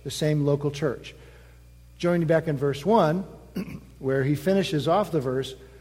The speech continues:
by saying, "including the overseers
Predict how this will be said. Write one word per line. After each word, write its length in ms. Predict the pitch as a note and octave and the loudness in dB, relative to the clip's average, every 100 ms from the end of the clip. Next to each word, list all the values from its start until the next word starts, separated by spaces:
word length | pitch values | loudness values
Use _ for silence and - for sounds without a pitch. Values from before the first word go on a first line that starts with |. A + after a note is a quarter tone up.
| - - | -10 2
by 160 | D3 | 2
saying, 460 | D3 E3 D3+ D3 C#3+ | 2 2 2 2 -2
"including 880 | D3 C#3+ - B3 B3+ D#3+ C3 C3+ - - - - | -2 -4 -4 0 4 4 4 0 -6 -14 -16 -2
the 260 | D3 D3 | 2 2
overseers 840 | E3+ D#3 D#3 C#3+ D3 B2+ C3 B2+ | 4 2 2 0 0 2 0 -2